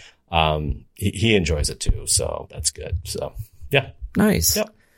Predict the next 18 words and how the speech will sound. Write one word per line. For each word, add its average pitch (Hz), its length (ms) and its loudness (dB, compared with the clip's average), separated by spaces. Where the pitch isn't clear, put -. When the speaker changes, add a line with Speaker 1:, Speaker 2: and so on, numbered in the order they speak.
Speaker 2:
Yeah, 151 220 4
everyone 139 400 6
check 147 300 2
out 139 400 2
W 135 320 4
S 127 100 4
T 139 140 2
R 139 160 2
Galactic 117 480 0
Public 120 320 0
Access 123 720 2
and 113 120 6
also 120 640 4
Big 120 380 0
T 170 260 4
Little 175 300 6
T. 104 380 4
Speaker 1:
Yes, 131 400 6